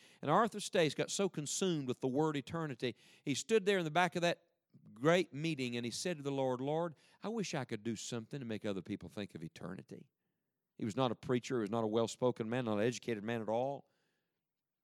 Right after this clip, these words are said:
Stacy, Arthur Stace, rather, put his,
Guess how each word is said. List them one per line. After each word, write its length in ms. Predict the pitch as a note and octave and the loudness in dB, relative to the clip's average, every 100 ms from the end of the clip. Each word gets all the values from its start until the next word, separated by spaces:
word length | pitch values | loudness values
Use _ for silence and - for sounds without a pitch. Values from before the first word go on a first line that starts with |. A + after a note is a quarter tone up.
| _ | _
Stacy, 640 | - _ A3 A3+ F3+ C#3+ - - _ _ | -20 _ 4 6 4 2 -2 -20 _ _
Arthur 260 | D3+ F#3 D3+ | 2 2 2
Stace, 320 | - F#3 D#3+ | 2 4 4
rather, 200 | F3+ D3+ | 2 0
put 220 | - G3+ | 2 4
his, 260 | F3 C#3 | 4 2